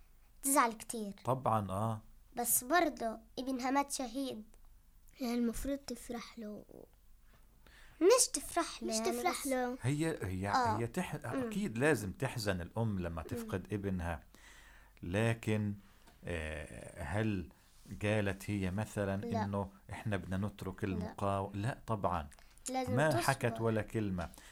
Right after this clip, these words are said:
Speaker 2: وإنما صبرت وإيه، و-، و-، وإيه، واحتسبت عند الله. وأيضا أم الشهيد البطل إبراهيم النابلسي، سمعتوا فيه؟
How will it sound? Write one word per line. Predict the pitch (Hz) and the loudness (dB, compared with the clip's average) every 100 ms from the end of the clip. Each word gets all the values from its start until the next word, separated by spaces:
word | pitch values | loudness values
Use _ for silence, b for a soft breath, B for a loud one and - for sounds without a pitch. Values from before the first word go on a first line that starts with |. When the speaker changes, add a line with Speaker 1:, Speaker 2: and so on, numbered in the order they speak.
| B | B
Speaker 2:
وإنما | 90 87 107 101 92 | -8 -2 0 2 2
صبرت | 80 - 120 107 101 98 95 - 92 | 0 4 4 6 4 4 2 0 -4
وإيه، | 90 95 104 101 B B B B - - | -4 0 0 0 B B B B -20 -10
و-، | 87 | -4
و-، | 95 90 87 - | -2 -2 -6 -6
وإيه، | 87 87 113 117 - | -6 0 2 0 -2
واحتسبت | 98 90 - - 151 - 117 110 | -4 -4 -4 -4 -2 0 -2 0
عند | 104 107 98 | 0 0 0
الله. | 95 85 71 - b b | 0 0 -4 -8 b b
وأيضا | - - 175 143 117 110 95 - | -6 -2 0 2 2 2 0 -2
أم | 143 113 | 0 0
الشهيد | 95 - 104 95 123 95 | 0 0 0 0 0 0
البطل | 87 98 101 101 92 87 - - - | 0 -2 -2 0 0 -2 -8 -16 -10
إبراهيم | 98 87 90 92 117 | -8 -4 -2 0 0
النابلسي، | 117 120 113 139 120 - 110 - - - | 2 2 2 0 0 0 -2 -4 -20 -12
سمعتوا | - 95 87 92 | -4 -2 -2 -4
فيه؟ | - 123 170 | -4 0 0